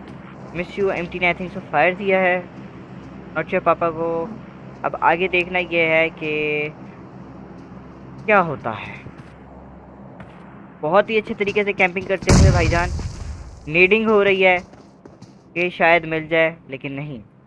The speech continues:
उनको पता ही नहीं चलता कि पता किधर है। और ये फिर से चौधरी साहब नॉक होते हुए, Mister Joker ने बहुत ही अच्छी <clears throat> टेक्निक यूज़ की कि उस वाले घर में जाके क्यों ना मारा जाए इनको।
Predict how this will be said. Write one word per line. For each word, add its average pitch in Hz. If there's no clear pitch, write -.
उनको 165
पता 165
ही 165
नहीं 160
चलता -
कि -
पता -
किधर -
है। -
और 285
ये 233
फिर 247
से 220
चौधरी 190
साहब 160
नॉक 175
होते 127
हुए, 107
Mister 123
Joker 135
ने 135
बहुत 117
ही 135
अच्छी 123
<clears throat> -
टेक्निक 175
यूज़ 175
की 185
कि 180
उस 160
वाले 175
घर 170
में 185
जाके 185
क्यों 277
ना 208
मारा 127
जाए 117
इनको। 107